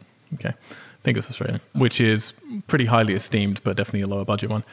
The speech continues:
And then, of course, the most biggest budget of them all, and reminding me a lot of this week's film, The Meg,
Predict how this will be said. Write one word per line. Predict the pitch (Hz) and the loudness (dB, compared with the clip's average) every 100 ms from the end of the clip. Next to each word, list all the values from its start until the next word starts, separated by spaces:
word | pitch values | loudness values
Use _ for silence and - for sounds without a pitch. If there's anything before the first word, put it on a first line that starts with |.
| - _ | -20 _
And | - 123 | 4 4
then, | 117 | 4
of | - | 2
course, | 117 104 - - - - | 4 4 0 -8 -12 -4
the | 120 123 127 | -2 -2 2
most | 120 117 - | 4 4 2
biggest | 107 101 98 | -2 -2 -2
budget | 104 101 104 | -2 0 -2
of | 107 | -2
them | 107 | -2
all, | 104 101 98 | -2 -2 -2
and | 113 107 110 | -2 0 0
reminding | 107 113 110 | 2 4 4
me | 107 | 2
a | 101 | 2
lot | 165 220 | 4 4
of | 147 - | 4 0
this | 98 - | -4 -2
week's | 98 - | -4 -2
film, | 110 104 107 - - | 0 0 -2 -4 -2
The | 113 | 0
Meg, | 90 90 - | 0 -6 -12